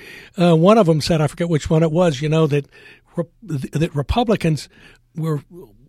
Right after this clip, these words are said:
enthusiastically in favor of repealing Obamacare, <laughs> but they didn't have a clue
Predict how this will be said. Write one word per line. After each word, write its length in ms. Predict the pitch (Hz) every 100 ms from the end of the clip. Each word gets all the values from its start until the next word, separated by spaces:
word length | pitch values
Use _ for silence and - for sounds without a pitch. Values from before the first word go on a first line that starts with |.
| 143 - - -
enthusiastically 1120 | 165 156 285 269 196 165 185 - 156 - 156
in 80 | 139
favor 380 | 131 180 165 151
of 200 | 147 127
repealing 520 | 131 - 254 254 147
Obamacare, 840 | 131 139 139 139 131 - 147 151 127 - -
<laughs> 200 | 120 -
but 140 | 185
they 120 | 170
didn't 220 | 170 202 190
have 220 | 214 147
a 60 |
clue 580 | - - 320 269 165 170